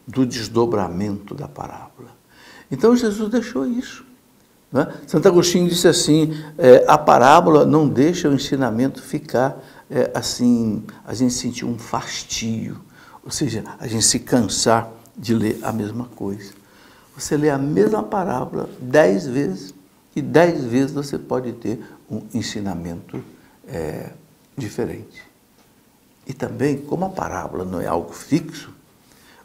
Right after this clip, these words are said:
o Espírito Santo também, que é aquele que age nos corações, o Espírito Santo também consegue no coração de cada um fazer que a pessoa tenha um entendimento adequado à sua necessidade,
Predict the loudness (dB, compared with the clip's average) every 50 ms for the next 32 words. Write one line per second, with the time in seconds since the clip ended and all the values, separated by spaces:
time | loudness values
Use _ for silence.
0 | _ -12 -12 -12 -10 -2 0 0 0 0 -4 -6 -10 -6 0 0 0 0 -2 -8
1 | -12 -10 -10 -8 -4 -4 -2 -2 -2 -4 -4 -4 -4 -4 -4 -6 -6 -6 -6 -6
2 | -8 -10 -10 -8 -6 -6 -6 -6 -8 -10 -12 -14 -14 -16 -16 -14 -12 -10 -10 -10
3 | -12 -16 -14 -8 -6 -4 -4 -4 -6 -10 -20 -20 -20 _ -20 _ -20 -20 -20 -20
4 | -20 -20 -20 -20 _ -10 -10 -10 -8 0 2 2 2 2 -2 -2 0 0 0 0
5 | -2 -4 -2 0 0 -2 -2 -2 -4 -4 -4 -4 0 0 0 0 0 -2 -6 -2
6 | -2 0 0 0 -2 -2 -2 -2 0 -2 -4 -4 -4 -2 -2 -2 -2 -2 -4 -4
7 | -6 -6 -6 -6 -6 -6 -8 -8 -8 -10 -8 -8 -8 -8 -6 -6 -6 -6 -4 -4
8 | -4 -4 -4 -2 -2 -4 -4 -4 -4 -2 -2 -2 -2 -2 -4 -2 -2 -4 -4 -4
9 | -6 -6 -4 -4 -4 -6 -6 -8 -8 -8 -4 -4 -2 -2 -2 -4 -4 -6 -6 -8
10 | -8 -6 -6 -6 -6 -6 -8 -12 -12 -12 -12 -12 -14 -20 -20